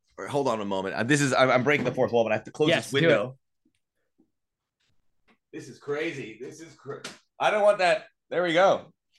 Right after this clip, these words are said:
Speaker 2: Yeah,
Speaker 1: I'm
Speaker 2: well
Speaker 1: not gonna re-edit this 'cause we're in the
Speaker 2: Good.
Speaker 1: midst of a conversation, but there we go. Got that
Speaker 2: 'Cause I'm
Speaker 1: light.
Speaker 2: gonna guess all the, all the other guests you had were, you know, of a different ilk of, than myself, and that, that's okay. I can, I can make fun of myself, but that's why I love when I come on, you get to be yourself, Max. You don't have to be so
Speaker 1: <laughs>
Speaker 2: professional.
Speaker 1: Thank you.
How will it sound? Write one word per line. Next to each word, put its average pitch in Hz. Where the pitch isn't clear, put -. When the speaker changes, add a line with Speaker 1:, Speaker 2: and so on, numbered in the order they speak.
Speaker 2:
Yeah, 160
Speaker 1:
I'm 147
Speaker 2:
well 185
Speaker 1:
not 196
gonna 175
re-edit 175
this 120
'cause 127
we're 135
in 135
the 131
Speaker 2:
Good. 185
Speaker 1:
midst -
of -
a -
conversation, 107
but 107
there 123
we 107
go. 90
Got 98
that 98
Speaker 2:
'Cause 202
I'm 240
Speaker 1:
light. 285
Speaker 2:
gonna 214
guess 196
all 180
the, 170
all 185
the 175
other 170
guests 151
you 151
had 147
were, 160
you 175
know, 151
of 165
a 165
different 190
ilk 160
of, 135
than 151
myself, 147
and 208
that, 247
that's 294
okay. 156
I 240
can, 285
I 220
can 220
make 185
fun 156
of 143
myself, 135
but 156
that's 240
why 202
I -
love 175
when 156
I 185
come 160
on, 139
you 147
get 151
to 143
be 135
yourself, 120
Max. 110
You 143
don't 175
have 151
to 139
be 139
so 127
Speaker 1:
<laughs> -
Speaker 2:
professional. -
Speaker 1:
Thank 156
you. 95